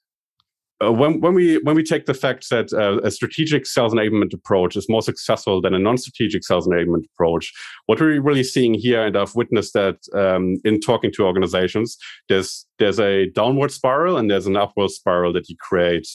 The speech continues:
uh, depending on what sort of approach you follow. If you're not strategic about sales enablement,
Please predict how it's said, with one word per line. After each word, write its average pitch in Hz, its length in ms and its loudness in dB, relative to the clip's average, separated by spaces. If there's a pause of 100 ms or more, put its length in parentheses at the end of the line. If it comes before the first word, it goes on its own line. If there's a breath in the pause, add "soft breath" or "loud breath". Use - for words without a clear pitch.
uh, 87 140 0
depending 98 400 0
on 95 100 2
what 92 160 -2
sort 92 120 -2
of 87 100 -6
approach - 400 -2
you 85 40 -2
follow. 82 380 -2 (480 loud breath)
If 117 180 2
you're 147 80 2
not 139 180 0
strategic 127 460 -2
about 101 280 0
sales 92 240 -2
enablement, 90 640 0